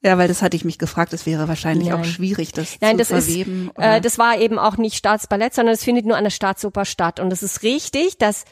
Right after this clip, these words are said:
Speaker 2: das Staatsballett an der Deutschen Oper, an der Staatsoper und an der Komischen Oper aufführt.
Speaker 1: Ja.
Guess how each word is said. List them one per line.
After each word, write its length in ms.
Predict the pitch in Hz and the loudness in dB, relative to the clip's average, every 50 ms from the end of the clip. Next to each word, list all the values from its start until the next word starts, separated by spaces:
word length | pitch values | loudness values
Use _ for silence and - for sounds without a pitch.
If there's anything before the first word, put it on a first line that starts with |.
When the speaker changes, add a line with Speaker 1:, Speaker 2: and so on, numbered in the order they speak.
| _ | _
Speaker 2:
das 160 | - 190 - | -4 -4 -4
Staatsballett 720 | - - - 151 185 220 - - 269 254 247 247 247 - - _ - | -4 -2 -2 -2 -2 -2 -2 0 0 2 2 0 -2 -4 -10 _ -6
an 180 | - 175 180 170 | -2 -2 0 2
der 160 | 175 165 - _ _ - | 0 -2 -2 _ _ -4
Deutschen 440 | - 139 147 170 214 - - - 262 | 0 2 2 2 2 0 0 -2 0
Oper, 400 | 262 - 277 277 - 302 269 - _ _ | 0 0 0 -2 -2 -4 -6 -6 _ _
an 100 | - 180 | -2 0
der 80 | 175 180 | 0 0
Staatsoper 560 | - - 165 175 208 - - 240 - - - | 0 -2 -4 -4 -4 0 -2 -2 -2 0 0
und 160 | - 214 208 | 2 2 2
an 100 | - 208 | 4 2
der 120 | 202 202 196 | 2 2 0
Komischen 420 | - - 190 190 185 - - - | 0 -2 -2 -2 -2 -4 -6 -6
Oper 440 | - 175 175 - - 170 170 165 _ _ - | -4 -4 -6 -4 -4 -4 -4 -4 _ _ -4
aufführt. 640 | - 165 165 - - - 156 156 147 151 - - - | -2 -2 -2 -2 -4 -4 -4 -4 -4 -4 -6 -4 0
Speaker 1:
Ja. 240 | 220 208 196 - | 0 0 0 0